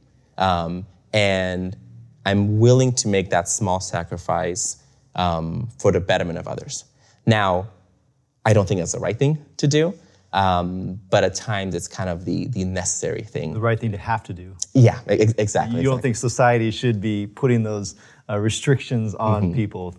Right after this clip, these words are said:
Speaker 2: what they wear and all that sort of thing?
Speaker 1: Yeah, and it's kind of like, just because it's not ideal, it doesn't mean that it's not the world that, that we, that we live in. Um, so I, I think over the, this past year, um,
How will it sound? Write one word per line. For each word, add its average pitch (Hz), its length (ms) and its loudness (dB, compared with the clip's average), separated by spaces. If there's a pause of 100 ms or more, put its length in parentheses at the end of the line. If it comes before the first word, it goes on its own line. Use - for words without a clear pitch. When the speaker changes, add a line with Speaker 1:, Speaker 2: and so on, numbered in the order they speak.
(100)
Speaker 2:
what 104 220 -4
they 98 80 -6
wear 90 320 -6
and 90 80 -10
all 87 100 -10
that 87 160 -12
sort 87 160 -14
of 82 80 -16
thing? 85 220 -18
Speaker 1:
Yeah, 101 340 4
and 110 100 -2
it's 107 160 0
kind 120 160 2
of 113 120 2
like, 95 300 2 (920)
just 127 260 4
because 110 320 4
it's 95 140 -4
not 95 160 2
ideal, 90 680 -2 (680)
it 92 240 -6
doesn't 95 260 2
mean 87 140 -2
that 90 180 -4
it's - 180 -10
not 87 200 -6
the 87 60 -4
world 85 400 -6
that, 80 240 -6
that 82 180 -8
we, 87 320 -8 (100)
that 87 140 -2
we 87 100 -6
live 85 240 -4
in. 82 220 -10 (340)
Um, 92 560 0
so - 140 2
I, 135 40 8
I 131 120 4
think 190 240 2
over 165 120 2
the, 117 140 2
this - 280 -6
past - 580 -2
year, 87 500 2 (260)
um, 87 680 -2